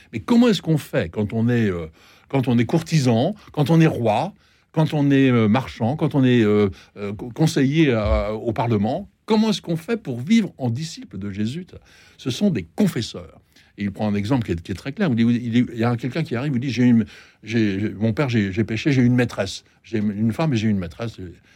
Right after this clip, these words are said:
Et si vous lui dites, « Bah, écoutez, vous, je vous donne l'absolution que si demain vous revenez en disant que vous avez rompu avec votre maîtresse, vous n'avez aucune chance. » Alors, est-ce que, est-ce que c'est du laxisme que de dire à quelqu'un, euh, « Il faut, il faut changer votre vie »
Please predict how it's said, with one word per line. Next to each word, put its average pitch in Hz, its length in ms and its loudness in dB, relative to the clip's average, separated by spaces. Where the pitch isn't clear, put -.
Et 107 120 -2
si - 100 -6
vous 190 140 2
lui 151 100 -4
dites, « 156 180 -2
Bah, 110 100 -2
écoutez, 107 260 -4
vous, 107 200 -4
je 110 120 -8
vous 139 80 -4
donne 139 120 0
l'absolution 120 640 -2
que 110 180 0
si 127 240 -8
demain 123 380 0
vous 98 120 -6
revenez 110 300 0
en 107 80 0
disant 95 200 -4
que 101 80 -4
vous 92 60 -6
avez 90 120 -4
rompu 160 340 0
avec 214 120 -2
votre 104 460 -10
maîtresse, 156 400 -4
vous 123 60 -2
n'avez 127 160 2
aucune 160 280 0
chance. » 85 360 -12
Alors, 139 200 2
est-ce 160 100 -4
que, - 100 -12
est-ce - 140 -8
que 262 80 0
c'est 208 160 0
du 180 140 4
laxisme 185 500 0
que 143 80 -2
de 151 80 0
dire 170 220 2
à 127 80 -2
quelqu'un, 156 440 -2
euh, « 165 220 2
Il 139 60 2
faut, 220 160 2
il 135 80 -2
faut 190 220 4
changer 214 460 4
votre 143 300 2
vie » 120 240 2